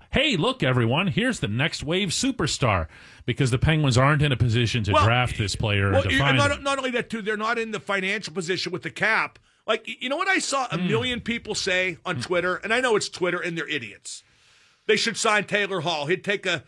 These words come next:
Speaker 2: cheap deal to come here.
Speaker 1: Yeah, I would
Speaker 2: Or, or, or they should trade for Jack Eichel.
Speaker 1: Yeah.
Speaker 2: Well, why not do both?
Speaker 1: Well, that's just ho-, uh, hockey fans are ho-,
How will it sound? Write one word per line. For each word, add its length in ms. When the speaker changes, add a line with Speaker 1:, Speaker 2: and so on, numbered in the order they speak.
Speaker 2:
cheap 320
deal 220
to 80
come 300
here. 160
Speaker 1:
Yeah, 400
I 40
would 120
Speaker 2:
Or, 160
or, 320
or 380
they 120
should 180
trade 300
for 100
Jack 300
Eichel. 380
Speaker 1:
Yeah. 220
Speaker 2:
Well, 100
why 120
not 200
do 120
both? 340
Speaker 1:
Well, 460
that's 200
just 220
ho-, 80
uh, 260
hockey 300
fans 260
are 120
ho-, 160